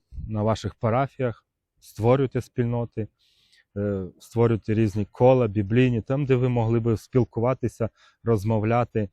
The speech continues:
е, з однодумцями, з одновірянинами, як би сказав.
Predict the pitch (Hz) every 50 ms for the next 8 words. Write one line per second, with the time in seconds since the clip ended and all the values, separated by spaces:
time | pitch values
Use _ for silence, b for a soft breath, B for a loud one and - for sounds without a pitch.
0 | _ _ _ _ _ _ _ - 107 107 107 107 101 92 92 101 117 117 - -
1 | _ 117 113 95 107 110 107 95 104 127 127 117 104 - - 92 87 80 76 78
2 | _ _ _ _ _ _ - - - - 117 101 92 107 110 110 107 87 107 110
3 | 101 98 104 110 113 113 107 101 101 95 95 95 90 87 90 90 92 92 92 90
4 | - _ 95 90 92 90 92